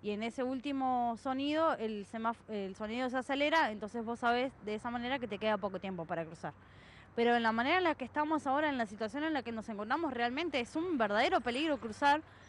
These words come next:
Eh, yo siempre que cruzo trato de cruzar con compañeros y siempre hay alguien que se arriesga y se pone como inspector de tránsito improvisado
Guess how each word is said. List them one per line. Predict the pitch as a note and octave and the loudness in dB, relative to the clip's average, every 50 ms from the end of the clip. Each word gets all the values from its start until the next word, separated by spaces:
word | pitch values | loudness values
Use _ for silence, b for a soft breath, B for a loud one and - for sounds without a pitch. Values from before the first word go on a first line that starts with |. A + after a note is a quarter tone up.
| B B B B B - | B B B B B -6
Eh, | - G3 G3 G3 G3 G3+ G3 - | -4 -2 0 0 0 -2 0 0
yo | D#4 E4 | 0 2
siempre | D#4 G#4 F#4 E4 D#4+ C#4 A#3+ | 2 2 4 4 4 2 2
que | B3+ A#3+ G#3 | 0 -2 -2
cruzo | C4 D4 F#4 F4+ - G4 B3+ | -2 -2 -2 0 0 -2 0
trato | C4+ C4 C4 D4 | 0 0 2 2
de | C#4+ B3 | 0 0
cruzar | A#3+ A#3 - C#4 C4+ | -2 -4 -2 -2 0
con | C4+ C4+ B3+ | 0 0 0
compañeros | A#3+ B3 A#3 A3+ A#3 A#3 C4 D#4+ F4 D#4+ D4 | 0 0 0 0 0 0 2 2 2 2 0
y | B3+ - | 0 0
siempre | D4+ D4+ D4 C#4 C#4 | 0 2 2 4 4
hay | C#4+ | 4
alguien | E4+ E4+ F4+ D#4+ B3+ | 4 2 0 -2 -2
que | A#3 B3 | -2 -4
se | - - B3+ | 0 2 4
arriesga | A#3 A3+ C4 D#4+ G4 G4 E4 C#4+ | 4 4 6 4 4 4 4 2
y | C4+ | 2
se | - A#3 G#3+ | 2 -2 -2
pone | A#3 C#4+ D4+ D#4 | -2 -2 -2 0
como | B3+ C4 A#3 A3+ | -2 -2 -2 -2
inspector | A3+ - - A3 G3+ F3+ - C#4 C#4+ D4+ | -4 -2 -2 -2 -2 0 0 0 2 2
de | C#4+ A3 | 2 0
tránsito | C4+ D4 E4+ E4+ - D#4 C#4 G#3+ C4 B3 A#3 A3+ A3 G#3+ G3 G#3+ | 2 2 0 0 0 -4 -4 -2 0 2 2 2 2 2 0 -2
improvisado | A3 A3+ - A#3 A#3 A3 A#3 A3+ - E4+ E4 E4 E4 F4 F#4 G4 G4 | -4 -4 -2 0 0 0 0 2 4 6 8 8 8 8 6 6 2